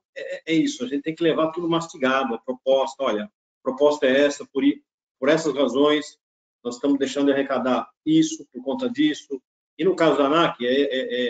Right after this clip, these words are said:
é, é claro que, é, não vão gostar de ter uma pressão, é,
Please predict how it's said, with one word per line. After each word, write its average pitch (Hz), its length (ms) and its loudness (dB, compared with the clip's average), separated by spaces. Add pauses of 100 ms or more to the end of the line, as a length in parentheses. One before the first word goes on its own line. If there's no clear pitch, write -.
é, 120 40 -6
é 123 40 -12
claro 131 480 0
que, 110 280 -6
é, 110 280 -6
não 123 80 -8
vão 127 140 -2
gostar 123 340 -2
de 113 120 -8 (120)
ter 123 80 -2
uma 120 160 -6
pressão, 120 520 -8
é, 107 220 -12